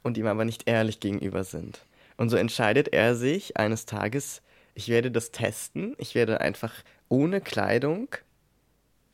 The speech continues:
in die Masse treten, also vor meine Menschen und, äh, meine Gefolgschaft und so tun, als hätte ich mir von meinem Schneider ein tolles Gewand zaubern lassen.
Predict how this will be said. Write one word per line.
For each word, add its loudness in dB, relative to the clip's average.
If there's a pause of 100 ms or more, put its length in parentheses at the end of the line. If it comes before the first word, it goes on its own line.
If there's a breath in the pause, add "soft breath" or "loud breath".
(500)
in 2
die -2
Masse -2
treten, -2
also -4
vor -6
meine -6
Menschen -4 (460 soft breath)
und, -2
äh, 4
meine 0
Gefolgschaft -4
und -4
so -4
tun, 0
als -4
hätte 0
ich -6 (220)
mir 2
von -6
meinem -2
Schneider 2 (340 soft breath)
ein 0
tolles -2
Gewand -2 (100)
zaubern 0
lassen. -8